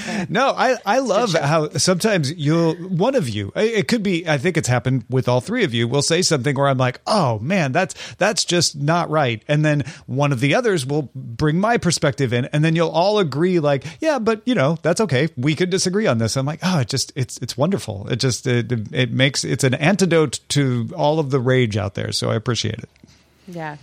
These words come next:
Speaker 3: it's my favorite thing about it. You can talk about politics without being mean.
Speaker 1: Yeah, yeah. And hold to your own viewpoints. That's fine. Yeah.
Speaker 2: Yeah, that's a good way to put it.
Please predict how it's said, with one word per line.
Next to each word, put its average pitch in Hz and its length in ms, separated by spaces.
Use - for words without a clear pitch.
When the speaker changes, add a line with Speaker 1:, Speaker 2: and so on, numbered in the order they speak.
Speaker 3:
it's 233 180
my 254 120
favorite 240 280
thing 214 160
about 170 240
it. 147 160
You 220 80
can 240 140
talk 262 220
about 247 160
politics 208 360
without 165 220
being 160 180
mean. 160 360
Speaker 1:
Yeah, 202 240
yeah. 151 280
And 202 180
hold 208 240
to 254 80
your 277 140
own 277 120
viewpoints. 247 460
That's - 160
fine. 254 320
Yeah. 190 180
Speaker 2:
Yeah, 226 320
that's 508 240
a - 40
good 466 140
way 480 120
to 440 40
put 233 180
it. - 140